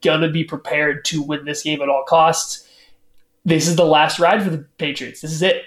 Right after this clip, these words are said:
This is, this is them going out on the highest note they can. Belichick is gonna have those guys ready. He is gonna have them ready to go. I don't think you're gonna see Tom Brady go out there and let his team lose to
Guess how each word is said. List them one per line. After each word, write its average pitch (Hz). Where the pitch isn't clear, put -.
This 151
is, 156
this 151
is 160
them 180
going 175
out 165
on 160
the 131
highest 170
note 170
they 165
can. 160
Belichick 151
is 151
gonna 147
have 147
those 143
guys 127
ready. 143
He 151
is 143
gonna 143
have 147
them 139
ready 135
to 143
go. 160
I 160
don't 180
think 170
you're 160
gonna 151
see 165
Tom 147
Brady 143
go 139
out 139
there 131
and 143
let 147
his 147
team 147
lose 160
to 160